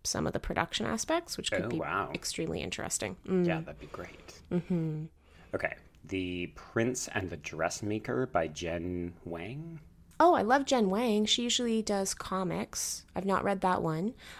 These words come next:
Speaker 1: Um, I think
Speaker 2: Okay.
Speaker 1: we've talked about um, an adaptation that she did of a Cory Doctorow novel. It was one of the very first homework pieces I brought up, like, a million years ago.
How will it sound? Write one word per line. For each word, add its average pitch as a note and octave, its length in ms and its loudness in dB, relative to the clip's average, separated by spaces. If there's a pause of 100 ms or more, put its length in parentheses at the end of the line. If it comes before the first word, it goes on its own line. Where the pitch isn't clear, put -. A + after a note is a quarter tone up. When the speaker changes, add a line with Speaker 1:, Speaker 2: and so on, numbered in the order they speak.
Speaker 1:
Um, F#3+ 140 6
I - 40 4
think A#3+ 160 2
Speaker 2:
Okay. - 60 0
Speaker 1:
we've C4 120 4
talked G#3+ 280 0
about G3 520 2 (340)
um, F3+ 260 4
an F#3 120 0
adaptation G3+ 760 0
that F3+ 120 0
she G#3 480 2
did E3+ 360 4 (100)
of F3 200 0
a E3+ 340 0 (100)
Cory G#3+ 200 6
Doctorow F3 600 2 (400)
novel. D#3 280 4
It - 40 4
was - 100 0
one G3 100 6
of G#3 60 6
the G3 60 2
very E3+ 300 -2
first - 260 -4
homework G#3 260 0
pieces - 400 -4
I F3+ 40 -4
brought E3 180 -2
up, - 160 -8
like, - 120 -10
a E3 40 0
million F3 480 0
years A#3 220 -2
ago. D#3+ 260 -4